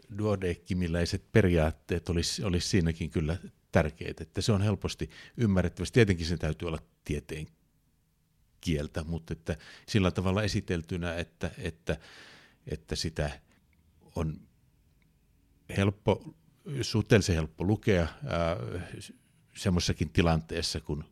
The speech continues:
sitä ehkä luetaan ehkä väsyneenä jossain, jossain, ehkä jossain vaikkapa lentokentällä seuraavaa lentoa odotettaessa ja semmoisessa vähän epätavallisessa,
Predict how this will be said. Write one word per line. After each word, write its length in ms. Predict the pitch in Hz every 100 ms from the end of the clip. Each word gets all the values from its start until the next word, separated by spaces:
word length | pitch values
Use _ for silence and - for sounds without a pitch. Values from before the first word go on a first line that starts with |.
| _ 117
sitä 220 | - - 80
ehkä 200 | - 78
luetaan 500 | 76 - - 73 73 - - - - _ _ _ _ _ _
ehkä 240 | - - 73
väsyneenä 640 | 80 - 78 82 85 90 85 - 95
jossain, 560 | 80 - 82 76 78
jossain, 440 | 80 78 - 73 73 _ -
ehkä 220 | 76 -
jossain 500 | 71 - 73 71 71 - - - - - _
vaikkapa 400 | 78 - 71 73 - - - - _ _ _ _ -
lentokentällä 760 | 82 80 90 95 87 92 90 80 - 113
seuraavaa 480 | - 85 85 80 82
lentoa 440 | 87 80 92 85 - - - 156 - -
odotettaessa 840 | 90 87 82 73 _ 101 92 -
ja 60 | 87
semmoisessa 420 | 101 87 82 92
vähän 220 | 90 92 - - - -
epätavallisessa, 880 | - 101 - 78 80 78 71 -